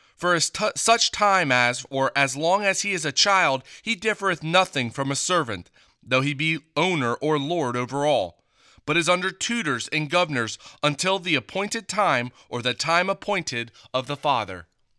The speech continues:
When you're a child, you're not ready to lead. You're not a man. You have to be taught and worked on and built up. And then it's God's dis-, well,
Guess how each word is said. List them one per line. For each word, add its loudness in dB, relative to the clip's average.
When -4
you're 0
a 0
child, 2
you're -2
not 0
ready 2
to -4
lead. -10
You're -6
not 0
a 0
man. -6
You -8
have 2
to -10
be -10
taught -2
and -4
worked -2
on -6
and -4
built 2
up. 2
And -8
then 0
it's -4
God's 2
dis-, -6
well, -8